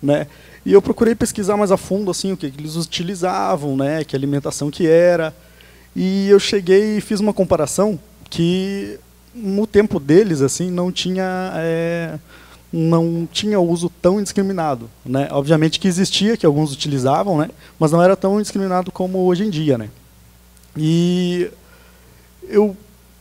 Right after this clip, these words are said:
percebi que eu hoje, eu pretendo fazer concurso, né, pra área de segurança pública, e eu vi que eu não, né,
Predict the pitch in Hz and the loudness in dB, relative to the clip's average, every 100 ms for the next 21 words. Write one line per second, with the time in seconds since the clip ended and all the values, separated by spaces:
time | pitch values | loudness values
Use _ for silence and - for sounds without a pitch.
0 | - 220 233 202 151 208 208 - 175 170 | 6 6 6 2 2 0 -2 -4 -4 -2
1 | 170 170 180 - - - 170 - - 226 | -4 -6 -8 -12 -16 -16 -16 -16 -12 -4
2 | 180 175 170 196 180 190 180 170 160 151 | 2 4 6 4 2 -2 0 0 0 0
3 | 175 170 156 165 165 - 147 180 208 170 | -2 0 -2 -2 -4 -2 4 4 4 0
4 | 147 156 165 151 143 143 - - - 147 | 0 0 0 2 0 -2 -6 -10 -4 -2
5 | 156 - 156 165 170 - 190 226 - 233 | -2 -2 -2 -2 -2 -4 -4 -4 -4 -2
6 | 220 220 220 233 226 202 185 - 220 220 | 0 0 0 0 -4 -6 -6 -2 -2 0
7 | 233 226 226 226 214 226 110 | -2 -4 -6 -6 -4 -4 -6